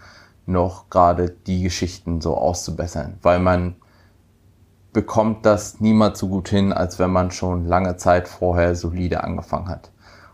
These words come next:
Und je näher es zum Wettkampf wird, desto wichtiger ist es natürlich, mehr Zeit dafür vielleicht noch einzuplanen, um noch besser zu werden, um noch mehr wie eine Statue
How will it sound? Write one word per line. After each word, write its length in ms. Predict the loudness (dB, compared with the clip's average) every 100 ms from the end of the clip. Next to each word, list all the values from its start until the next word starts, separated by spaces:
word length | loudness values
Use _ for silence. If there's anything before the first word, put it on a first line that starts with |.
| -10
Und 120 | -2
je 120 | 0
näher 240 | 4 6 4
es 100 | 2
zum 140 | 2
Wettkampf 500 | 2 4 2 2 0 0
wird, 320 | 4 6 4
desto 320 | 0 0 -2
wichtiger 360 | -2 0 2 2
ist 160 | 0
es 140 | -2 -2
natürlich, 420 | -2 0 -2 0
mehr 260 | 0 0
Zeit 320 | 2 2 4 2
dafür 380 | 0 -2 -4
vielleicht 360 | -4 -4 -4 -4
noch 140 | -8
einzuplanen, 760 | -2 0 0 -6 -2 0 0 -2
um 220 | -6 -6
noch 160 | -4 -4
besser 360 | -2 2 0
zu 160 | 0 -2
werden, 360 | 2 2 0 -4
um 200 | -6 -6
noch 220 | -6 -4
mehr 360 | 0 2 2 -2 -20 -20 _
wie 80 | -4
eine 140 | -4
Statue 680 | -2 2 2 2 0 0 -2